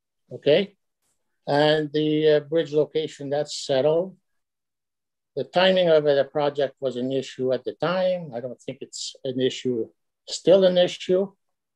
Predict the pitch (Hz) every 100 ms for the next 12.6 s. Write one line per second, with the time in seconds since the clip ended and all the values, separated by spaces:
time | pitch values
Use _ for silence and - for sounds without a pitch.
0 | _ _ _ 131 139 147 147 143 135 139
1 | 151 160 151 143 - 127 160 156 147 143
2 | 156 _ _ - 151 - - 151 156 135
3 | 131 113 - - 120 123 156 202 220 202
4 | _ _ _ _ _ _ _ _ _ _
5 | _ _ 135 147 160 165 165 170 156 -
6 | _ _ _ - - 156 160 160 156 175
7 | - - 160 151 - - 147 147 147 147
8 | 147 175 175 - 165 151 151 151 147 _
9 | - 151 151 147 151 151 143 151 143 147
10 | 135 135 139 143 151 139 - - 143 143
11 | 131 135 131 135 143 135 127 - 143 170
12 | 180 160 131 135 143 139